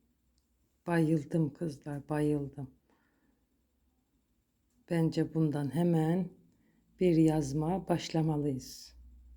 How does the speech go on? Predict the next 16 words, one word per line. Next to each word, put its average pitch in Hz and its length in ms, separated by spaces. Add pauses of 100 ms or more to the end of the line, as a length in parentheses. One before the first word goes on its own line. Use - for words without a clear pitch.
(360)
Hepinize 165 440
kolaylıklar 160 760
diliyorum. 156 640 (680)
Kanalıma 175 560
abone 175 380
olup, 165 400 (640)
e, 165 520 (220)
beğeni 175 460
yaparsanız, 165 680
yorum 175 260
yaparsanız 165 640
beni 170 220
çok 180 260
mutlu 165 320
edersiniz. 156 760 (540)
E, 165 80